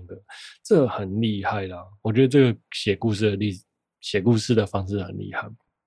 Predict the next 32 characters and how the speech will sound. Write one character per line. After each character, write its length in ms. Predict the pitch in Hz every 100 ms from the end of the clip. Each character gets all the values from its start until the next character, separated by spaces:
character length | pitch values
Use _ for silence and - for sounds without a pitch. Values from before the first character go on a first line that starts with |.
| _ -
那 320 | 185 165 147
十 340 | - - 127
年 280 | 139 123 117
的 120 | 117
时 420 | 107 - 104 101
候， 380 | 104 107 117 - _ _ -
一 60 |
开 140 | - 170
始 140 | 120
的 60 | 107
十 260 | - 107
年， 260 | 104 95 90 -
到 120 | 160
底 100 | 107
是 140 | 127
谁 220 | - 98
被 140 | 95 113
留 200 | 104 95
级， 220 | - 110 156 131 - _
谁 180 | - 113
被 160 | 123 123
雷-， 280 | 104 104 -
雷 200 | 104 104
击 180 | 101 92
的？ 120 | 90
是 160 | - 135
琉 240 | 110 101
璃 240 | 95 92
还 80 | -
是 140 | 104 -
大 240 | 95 -
直？ 260 | - 101